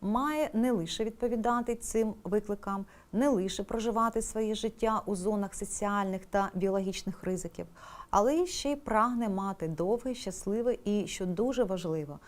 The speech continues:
здорове життя, виходячи із концепції філософії благополуччя. Для підтримання стану благополуччя, а також для відстрочування біологічної та соціальної старості, немочі,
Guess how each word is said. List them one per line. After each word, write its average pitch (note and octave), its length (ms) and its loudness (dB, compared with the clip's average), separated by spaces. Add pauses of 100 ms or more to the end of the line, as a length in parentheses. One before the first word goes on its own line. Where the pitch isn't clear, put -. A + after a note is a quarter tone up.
(180)
здорове E3+ 500 2
життя, E3 500 -2 (280)
виходячи A3+ 680 0
із - 140 -4
концепції F3 680 -2
філософії E3+ 640 -4
благополуччя. E3 840 -4 (420)
Для A#3 300 2 (220)
підтримання A#3 720 4
стану F#3 440 2
благополуччя, A3 880 2
а G3+ 80 -2
також G3+ 460 0
для G3+ 360 -2
відстрочування E3 960 2 (100)
біологічної F#3 800 0
та E3+ 120 -6
соціальної E3 580 -2
старості, A#3 680 0 (200)
немочі, G3+ 600 -2